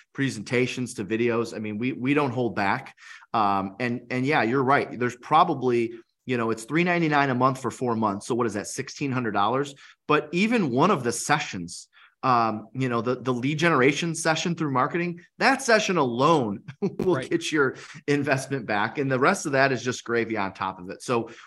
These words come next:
Speaker 1: we hope you'll join us. It starts in February. So just coming up in a few weeks here. If you're curious or you want to learn more, text the word marketing to five five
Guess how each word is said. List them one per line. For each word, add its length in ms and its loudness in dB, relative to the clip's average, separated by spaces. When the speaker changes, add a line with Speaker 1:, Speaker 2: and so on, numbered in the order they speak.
Speaker 1:
we 120 4
hope 220 2
you'll 120 4
join 280 4
us. 300 -4
It 160 2
starts 560 0
in 380 -2
February. 440 0
So 140 -6
just 180 -6
coming 220 -2
up 160 -2
in 40 -4
a 60 -6
few 180 -4
weeks 220 -4
here. 320 -2
If 200 0
you're 140 0
curious 600 4
or 80 -2
you 100 -2
want 240 2
to 60 -6
learn 220 -2
more, 240 0
text 340 -6
the 80 -2
word 220 0
marketing 600 -2
to 180 -2
five 640 4
five 460 4